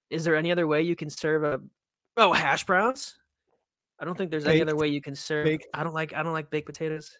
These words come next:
Speaker 2: Texture?
Speaker 1: No, it's just taste. It just, I think it tastes like shit. Like, it, <laughs> it does, there isn't much
Speaker 2: <laughs>
Speaker 1: flavor. I like sweet potatoes, though. Those are pretty good.
Speaker 2: Yeah.
Speaker 1: I don't know. What did you,
Speaker 2: Uh,
Speaker 1: what did you get for your,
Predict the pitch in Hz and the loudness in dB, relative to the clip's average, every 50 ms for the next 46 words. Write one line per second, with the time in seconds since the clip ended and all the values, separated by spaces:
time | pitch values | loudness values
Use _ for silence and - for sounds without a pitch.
0 | _ _ _ _ _ - - - 135 127 - - 156 156 151 - - _ _ _ | _ _ _ _ _ -12 -8 -6 -6 -6 -4 -2 -2 -2 -2 -2 -6 _ _ _
1 | _ _ _ _ _ _ _ _ _ _ _ _ _ _ - 180 202 240 285 294 | _ _ _ _ _ _ _ _ _ _ _ _ _ _ -2 2 6 6 8 6
2 | - 151 - - - 202 - - - - 170 185 196 147 151 - - 156 151 - | 6 4 2 -2 -4 -6 -6 -8 -4 0 2 2 2 2 -2 -4 -8 -10 -10 -10
3 | 165 160 - - 160 160 - 190 185 180 160 - 185 185 180 156 143 - - - | -12 -10 -6 -4 -4 -2 0 0 -2 -2 -2 -2 -4 -4 -4 -6 -8 -10 -8 -6
4 | 180 170 135 - - - 147 147 147 151 151 - - 170 - - - - - - | -6 -6 -6 -6 -8 -8 -6 -4 -2 -4 -4 -6 -6 -8 -8 -6 -8 -10 -14 -10
5 | - - 226 - - - - - - 233 - - 196 190 185 185 - 208 208 185 | 0 4 4 4 4 2 -6 0 4 4 4 4 4 4 6 6 8 8 6 6
6 | 185 190 - 170 147 185 175 175 202 196 175 170 156 170 170 - 233 269 - _ | 4 0 0 -2 0 4 4 6 4 4 4 2 2 2 0 0 -4 -8 -8 _
7 | _ _ - - 180 180 190 220 233 - - - 175 196 233 233 220 - - 147 | _ _ 4 6 6 8 8 6 4 4 0 0 0 0 0 0 -2 -2 -2 -2
8 | 127 135 139 139 143 143 143 143 135 139 156 185 185 160 147 147 165 175 185 - | -4 -2 -2 -2 -4 -4 -4 -2 -2 -2 -2 -2 -4 -6 -6 -8 -8 -8 -10 -12
9 | - 143 135 139 139 - 156 156 _ _ _ _ _ _ _ _ _ - - - | -12 -12 -10 -8 -8 -10 -10 -10 _ _ _ _ _ _ _ _ _ -14 -12 -10
10 | 65 62 - - 127 _ _ _ _ _ _ _ _ _ _ _ _ _ _ _ | -10 -10 -10 -12 -14 _ _ _ _ _ _ _ _ _ _ _ _ _ _ _
11 | _ _ _ _ _ _ _ _ _ _ - 127 127 120 117 110 - 175 180 175 | _ _ _ _ _ _ _ _ _ _ -8 -8 -6 -6 -8 -4 0 2 2 4
12 | 170 185 190 185 202 185 - - - - - - - 170 180 185 175 170 190 185 | 6 6 4 4 2 -4 -6 -10 -14 -16 -16 -10 -6 -6 -4 -4 -4 -6 -4 -2
13 | 160 165 156 - - - 151 147 143 147 147 147 143 147 | -2 -2 -2 -4 -6 -10 -8 -6 -4 -2 -2 -2 -4 -6